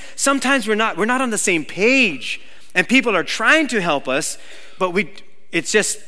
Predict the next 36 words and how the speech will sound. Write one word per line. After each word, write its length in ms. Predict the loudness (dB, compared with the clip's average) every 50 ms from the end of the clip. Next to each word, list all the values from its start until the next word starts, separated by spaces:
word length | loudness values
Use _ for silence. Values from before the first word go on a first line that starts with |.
| -12 -8
"Ah, 220 | -6 -2 -2 0 0
I 20 |
don't 140 | 0 -2 -2
know 60 | -2
how 100 | -2 -2
to 80 | -2 -2
process 560 | -4 -2 0 0 0 0 0 -2 -2 0 -2
this. 460 | -2 -4 -6 -8 -8 -8 -8 -8 -8 -10 -12 -14 -12 -12 -12 -12 -12 -12 -12 -12 -12 -12 -10 -2
I 60 | -2
don't 80 | 0 0
know 60 | 0
how 180 | 0 0 0 0
to 100 | -2 -2
deal 280 | -2 0 2 2 2
with 160 | 2 0 -2 -2
my 100 | -4 -4
emotions. 580 | -2 -2 -4 -6 -6 -6 -8 -10 -10 -12 -12 -8
I 80 | -8 -8
don't 160 | -8 -6 -6
know 100 | -4 -4
what 220 | -2 -4 -4 -2
that 200 | -4 -4 -4 -4
looks 280 | -6 -6 -6 -6 -8 -8
like." 340 | -8 -10 -10 -10 -12 -14 -14 -14 -14 -14 -14 -14 -14 -14 -14 -14 -14 -14 -14 -14 -14 -14 -14 -14 -14 -14 -14 -12 -12 -12 -12 -12 -12 -12 -14 -14 -12 -12
And 60 | -10
what 120 | -8 -8 -2
Jeremiah 580 | 0 2 2 2 2 2 2 2 4 2 2
does 360 | 2 0 0 0 0 -2 -2 -4
is 120 | -6 -4
he 240 | -2 -2 -2 -2 -2
lays 440 | -4 -2 2 2 4 2 2 2 0
out 160 | -2 -2 -2
all 400 | -2 -2 0 2 2 2 0 0
of 100 | -2 -4
his 180 | -4 -6 -6
emotions. 640 | -6 -4 -2 -2 -2 -2 -2 -4 -8 -10 -12 -12 -12